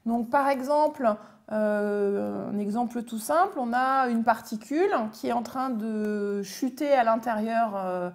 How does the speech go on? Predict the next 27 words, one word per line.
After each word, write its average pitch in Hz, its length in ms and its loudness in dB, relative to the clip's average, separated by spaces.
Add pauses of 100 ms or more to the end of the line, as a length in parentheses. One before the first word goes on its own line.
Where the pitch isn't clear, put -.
(380)
d'un 214 160 8
décanteur. 226 800 4 (380)
Eh 208 100 -6
bien, 262 540 -2
on 220 140 -2
a 214 80 4
besoin 220 540 0
de 269 160 0
connaître 262 640 -2
les 214 160 0
lois 247 240 4
physiques 269 600 -2 (140)
qui - 180 -4
régissent 269 600 -4 (140)
la 208 180 -2
chute - 480 -6
de 240 80 -6
cette 254 240 -8
particule, 240 640 -2 (400)
la 196 100 2
chute 254 320 -2
libre 240 380 2
sous 311 240 -2
l'effet 262 240 -2
de 214 60 -4
la 202 100 4
pesanteur 202 760 -2